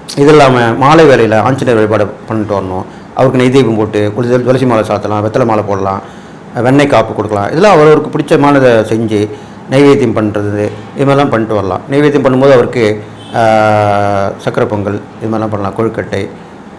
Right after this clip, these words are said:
உள்ள பூரணை வச்சு பண்றது எல்லாமே அவருக்கு பிடிக்கும். அது ரொம்ப விசேஷம். இது இல்லாம பழங்கள், அவரு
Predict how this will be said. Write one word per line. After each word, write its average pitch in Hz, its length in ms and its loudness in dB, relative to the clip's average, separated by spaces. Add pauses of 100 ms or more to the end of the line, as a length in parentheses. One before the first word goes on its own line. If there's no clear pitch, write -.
(140)
உள்ள 147 200 4
பூரணை 151 300 2
வச்சு 123 180 -2
பண்றது 113 280 -2
எல்லாமே 120 240 0
அவருக்கு 117 220 -2
பிடிக்கும். - 260 -8 (300)
அது 117 200 -2
ரொம்ப 110 180 -2
விசேஷம். 101 400 -6 (420)
இது 143 100 0
இல்லாம 147 180 4
பழங்கள், 139 440 4 (420)
அவரு 131 260 4